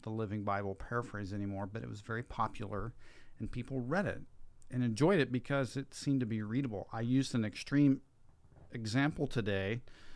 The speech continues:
because it grabs our attention. So when it comes to translations, there are many of them,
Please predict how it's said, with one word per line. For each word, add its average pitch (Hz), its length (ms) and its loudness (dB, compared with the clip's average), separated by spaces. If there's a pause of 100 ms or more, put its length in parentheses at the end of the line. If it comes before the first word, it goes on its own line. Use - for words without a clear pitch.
(420)
because 113 440 0
it 101 120 -2
grabs 107 320 2
our 92 120 0
attention. 101 480 -8 (760)
So 135 420 4
when 139 120 8
it 139 100 2
comes 185 220 0
to 165 100 0
translations, 135 1200 2 (440)
there 131 200 6
are 117 80 4
many 127 480 6
of 90 140 -4
them, 92 280 -6